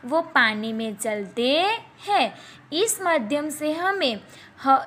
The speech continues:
यातायात के इन तीन प्रकार के साधन का परिचय होता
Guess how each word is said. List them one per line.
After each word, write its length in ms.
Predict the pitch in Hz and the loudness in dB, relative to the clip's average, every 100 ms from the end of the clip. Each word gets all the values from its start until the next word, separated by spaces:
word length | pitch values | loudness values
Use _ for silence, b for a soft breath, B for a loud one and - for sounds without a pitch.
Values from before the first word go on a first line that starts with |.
| 247 | 0
यातायात 880 | 262 240 233 311 339 339 302 302 - | 2 2 2 0 2 2 0 -4 -2
के 220 | 359 233 - B - | 0 0 -4 B -6
इन 200 | 294 311 | -4 -4
तीन 260 | 294 359 466 | 0 0 -2
प्रकार 560 | 466 381 311 294 294 | 0 0 2 2 0
के 200 | 294 294 | 0 -4
साधन 500 | 285 247 214 262 294 | -2 -2 0 0 0
का 180 | 294 330 | 2 2
परिचय 680 | 330 240 220 247 262 311 254 | 2 0 2 0 0 2 2
होता 680 | 220 208 185 - 240 269 | 0 -8 -6 2 6 10